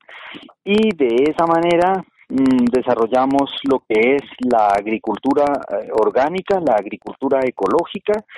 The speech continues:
con los campesinos de la región. Entonces, los bioabonos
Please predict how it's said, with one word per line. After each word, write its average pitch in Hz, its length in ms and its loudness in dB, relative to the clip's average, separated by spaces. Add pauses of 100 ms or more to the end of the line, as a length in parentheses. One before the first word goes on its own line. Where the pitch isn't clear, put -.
(280)
con 143 280 2
los 120 220 0
campesinos 131 640 0
de 123 80 2
la 98 80 0
región. 98 460 0 (520)
Entonces, 127 440 -2
los 139 220 2
bioabonos 170 680 2